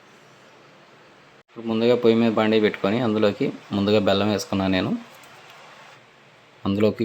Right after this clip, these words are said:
కొంచెం వాటర్, అయ్యే నేను ఉడకబెట్టిన వాటర్ ఏముంటే అవే పోసానమాట.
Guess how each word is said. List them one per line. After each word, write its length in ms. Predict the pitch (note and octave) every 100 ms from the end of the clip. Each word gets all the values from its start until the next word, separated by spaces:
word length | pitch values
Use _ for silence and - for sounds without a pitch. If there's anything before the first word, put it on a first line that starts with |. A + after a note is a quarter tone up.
| A2
కొంచెం 260 | G2 - G2
వాటర్, 320 | G2 G2 G#2 G2+ G2 F#2+ G2
అయ్యే 180 | F#2+ G#2+
నేను 180 | G2+ F#2+
ఉడకబెట్టిన 400 | F#2+ G#2+ G#2+ G#2 G2
వాటర్ 200 | F#2 G2
ఏముంటే 260 | F#2+ F2+ C#3 F#3 - _ _ - - - - -
అవే 120 | G2 G2+
పోసానమాట. 540 | G2+ F#2+ G2+ F#2 F#2